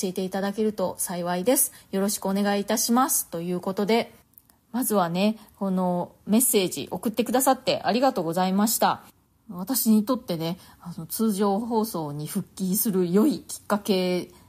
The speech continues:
を作ってくださったっていうことがね、まあ、あの、お話のね、本筋ではないですけれども、非常にありますので、まずはその点、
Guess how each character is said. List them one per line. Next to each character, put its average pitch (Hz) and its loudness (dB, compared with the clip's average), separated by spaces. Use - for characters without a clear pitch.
を 180 -4
作 - -2
っ - 2
て 190 -4
く 180 -6
だ 196 0
さ 202 0
っ 190 -4
た 170 2
っ 180 -2
て - -4
い 170 0
う 160 -4
こ 170 -8
と 170 -4
が 156 -6
ね、 160 -6
ま 208 0
あ、 - -8
あ 190 -4
の、 170 -6
お 180 -10
話 202 0
の 190 0
ね、 240 4
本 220 4
筋 220 4
で 220 4
は 175 2
な 208 4
い 269 4
で 226 4
す - 0
け 196 2
れ 180 2
ど 185 2
も、 233 6
非 196 -2
常 185 4
に 170 -2
あ 175 -4
り 214 4
ま 262 6
す 214 0
の 170 0
で、 139 -4
ま 190 0
ず 180 -4
は 151 -2
そ - -2
の 175 0
点、 175 0